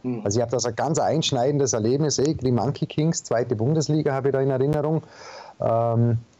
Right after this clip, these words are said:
Speaker 2: da bin ich immer nachts bin ich auf Solms gefahren. Das heißt, morgens zwei Uhr aufgestanden, äh,
Speaker 1: Mhm.
Speaker 2: halb drei im Auto, äh, halb sieben, äh, Blödsinn, um sieben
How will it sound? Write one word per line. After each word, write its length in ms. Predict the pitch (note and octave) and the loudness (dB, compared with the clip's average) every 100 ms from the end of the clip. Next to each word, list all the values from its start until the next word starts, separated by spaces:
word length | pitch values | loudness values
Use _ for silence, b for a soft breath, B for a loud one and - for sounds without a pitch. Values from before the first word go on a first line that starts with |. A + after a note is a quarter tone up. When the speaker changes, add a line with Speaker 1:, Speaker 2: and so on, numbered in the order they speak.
| _ _ | _ _
Speaker 2:
da 80 | - | -4
bin 200 | G#2+ A#2+ | 0 0
ich 100 | A#2+ | 2
immer 200 | C3 C#3 | 2 2
nachts 440 | B2 A2 A#2 - - | 0 0 -2 -8 -2
bin 180 | A#2 | 2
ich 60 | A2 | 2
auf 120 | G#2 | 2
Solms 420 | - A2 A2 A2 | 0 2 2 0
gefahren. 380 | - G#2 F#2 D#2+ | -2 -2 0 0
Das 160 | D#2+ - | -2 0
heißt, 340 | G2 G#2+ - | 0 0 0
morgens 460 | G#2 G#2+ A#2+ A#2 - | 0 2 0 -2 -4
zwei 300 | - G#2 A2 | -2 0 2
Uhr 140 | F#2+ | 2
aufgestanden, 760 | F#2+ D#3 - E3 D#3+ D#3 F3 F3 b b b - | 2 0 -2 -2 0 0 0 0 b b b -4
äh, 60 | A2 | 0
Speaker 1:
Mhm. 400 | A2+ G#2+ G#2+ A2 | 2 2 2 0
Speaker 2:
halb 180 | B2 B2 | 0 0
drei 320 | A2 A2+ A#2 | 0 2 2
im 100 | A2 | 2
Auto, 560 | G2 D#3 D#3 E3+ E3+ C#3+ - _ - | 2 0 0 0 0 -4 -10 _ -2
äh, 40 | |
halb 600 | A#2+ A#2+ A#2+ A2+ A2 A#2 | 0 2 2 0 0 0
sieben, 540 | - B2 B2+ C3+ C#3 B2+ _ _ - | 0 0 2 2 0 -4 _ _ -6
äh, 120 | G2+ | -2
Blödsinn, 460 | G#2 B2 B2 C3 B2 | 0 0 0 -2 0
um 160 | A2 | 0
sieben 540 | A2 B2 B2+ B2+ B2 | 2 2 2 2 0